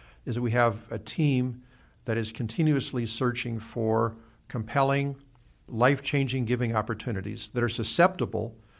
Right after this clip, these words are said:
to private philanthropy. Some things just take the government to do.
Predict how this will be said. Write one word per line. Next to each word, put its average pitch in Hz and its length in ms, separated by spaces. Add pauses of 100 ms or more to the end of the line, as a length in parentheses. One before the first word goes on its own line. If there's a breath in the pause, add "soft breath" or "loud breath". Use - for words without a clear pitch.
(180 soft breath)
to 117 280
private 123 400
philanthropy. 107 720
Some 147 240
things 113 240
just - 240
take 135 200
the 117 60
government 107 480
to - 80
do. - 260